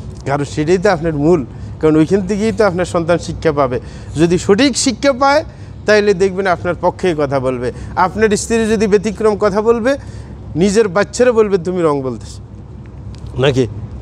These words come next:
মাকে বলবে, "এটা ঠিক করতেছো না তুমি", নাকি না? এরকম আছে ফ্যামিলি যে, যে বাচ্চাদের সামনে, মানে, স্ত্রী তার স্বামীকে, মানে, সন্তানদের বাপকে বেইজ্জতি করতেছে, সন্তানরা বলতেছে, "তুমি রং করতেছো",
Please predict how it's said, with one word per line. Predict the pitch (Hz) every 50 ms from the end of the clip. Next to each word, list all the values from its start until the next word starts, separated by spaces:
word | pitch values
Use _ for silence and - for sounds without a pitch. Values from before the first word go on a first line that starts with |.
| -
মাকে | 131 147 160 156 180
বলবে, | 190 190 190 180 190
"এটা | 175 160 156
ঠিক | - - 202 202
করতেছো | - 185 156 - 139 127 - 139
না | 131 123
তুমি", | 117 - 120 110 113 - - - - - - - - - -
নাকি | 131 143 151 160
না? | 151 131 107 - - - - - -
এরকম | 123 147 175 165 185 190 190
আছে | 202 196 - - 240
ফ্যামিলি | - - 240 233 233 226 - - - - - - - - - -
যে, | 135 156 165
যে | 151 160 175
বাচ্চাদের | 165 160 165 170 170 - - - 196 190 226 214
সামনে, | 196 - - 190 190 196 202 185 160 - - - - - - - -
মানে, | 139 151 170 190 240 285 - - - - - - - - - - - - - - 151
স্ত্রী | 147 - - - 196 202 233 262 311 - - - - -
তার | 170 170
স্বামীকে, | 170 - - 170 160 156 151 139 131 135 127
মানে, | 127 143 156 196 262 - - - - - - -
সন্তানদের | - - 175 180 165 - 196 190 190 185 180
বাপকে | 151 139 151 151 - - - 208 214
বেইজ্জতি | 180 190 190 175 175 180 165 185
করতেছে, | 170 180 175 170 - 196 185 - 226 - - - - - - - - - - -
সন্তানরা | - 175 175 151 160 170 165 170 165
বলতেছে, | 156 160 147 143 147 139 156
"তুমি | 156 139 160 160 160
রং | 147 139 135 123
করতেছো", | - 113 95 - - - -